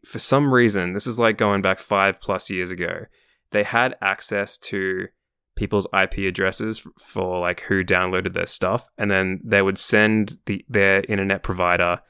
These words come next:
um, I think I was with T P G at the time, who was an, obviously an Australian internet provider,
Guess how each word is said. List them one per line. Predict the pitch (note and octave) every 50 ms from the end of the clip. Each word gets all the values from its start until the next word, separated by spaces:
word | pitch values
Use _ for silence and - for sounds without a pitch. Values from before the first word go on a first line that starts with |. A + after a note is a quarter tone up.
| _ _ _ _ _ _ _ -
um, | - F#2+ F2+ F2 F2
I | F#2 F#2+
think | - A#2 G2 -
I | G#2+
was | G2+ G2+ -
with | A2 G2+ F#2+ -
T | - G#2 F#2+
P | - G2 F#2+
G | - G2+ F#2 F2+ F2+ F#2 F#2
at | F#2 -
the | -
time, | - - - F2+ F2+ F2+ F2
who | - F#2
was | F#2 F#2 F2+ F#2
an, | F#2 F2+ F2 F2 F2+ - - - - - _ _ _ -
obviously | - F2+ F2+ - - F2+
an | E2+
Australian | F2 - - F#2 F#2 F2+ F2+ F#2
internet | F2+ - - F2+ -
provider, | - F#2+ F2 F2 F2 F2 - F#2